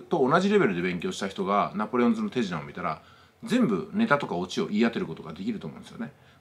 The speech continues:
まあ、そうなると、そのナポレオンズの手品は面白いものではなくなるんで、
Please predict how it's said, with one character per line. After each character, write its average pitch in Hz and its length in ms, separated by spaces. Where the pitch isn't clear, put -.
ま 147 60
あ、 - 20
そ 196 160
う - 20
な 233 100
る 139 100
と、 139 440
そ - 160
の 135 140
ナ 123 80
ポ 131 140
レ 131 60
オ 123 40
ン 120 40
ズ 120 60
の 120 100
手 127 120
品 98 200
は 85 160
面 117 160
白 143 200
い 107 60
も 92 120
の 85 60
で 80 80
は 78 40
な 90 120
く - 80
な 113 100
る 82 80
ん 92 80
で、 127 320